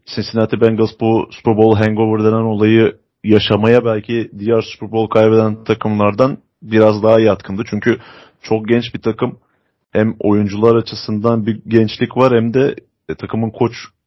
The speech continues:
grubu da çok genç. Zac Taylor, işte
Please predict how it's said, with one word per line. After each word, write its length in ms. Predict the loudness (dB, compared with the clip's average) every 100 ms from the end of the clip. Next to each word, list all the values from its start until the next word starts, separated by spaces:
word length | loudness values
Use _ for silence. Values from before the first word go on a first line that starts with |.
| _ _ _ _ _ _
grubu 280 | -4 -2 0
da 80 | -2
çok 280 | -2 -10 -8
genç. 200 | -10 -10 -16 _ _
Zac 280 | -4 -4 -2
Taylor, 520 | 0 0 0 -4 -10 -18
işte 300 | -8 -4